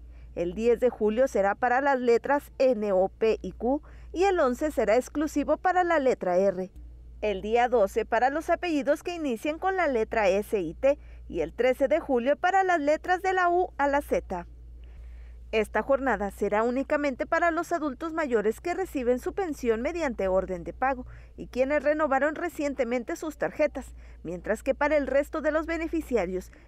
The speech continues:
el nuevo monto de tres mil cien pesos ya les fue depositado directamente en sus cuentas.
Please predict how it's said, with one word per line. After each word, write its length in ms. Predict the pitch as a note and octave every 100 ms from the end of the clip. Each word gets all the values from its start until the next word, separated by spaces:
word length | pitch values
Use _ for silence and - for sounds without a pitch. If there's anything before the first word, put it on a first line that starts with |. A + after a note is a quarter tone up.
| -
el 180 | E3
nuevo 260 | G3+ B3 C#4+
monto 320 | A#3+ A#3+ D#4+
de 140 | E4+ F4
tres 260 | B3+ G3
mil 200 | A3+ A3
cien 220 | A3+ B3
pesos 380 | B3+ A#3+ - A3+
ya 140 | E4+ F4
les 180 | F4
fue 160 | - C#4+
depositado 760 | - - A#3+ - A#3+ C4 C#4
directamente 760 | F4 F4+ D#4+ - A#3+ B3+ B3 G3
en 100 | G3+
sus 220 | C4+ B3
cuentas. 580 | - F3 D#3+ F3 - -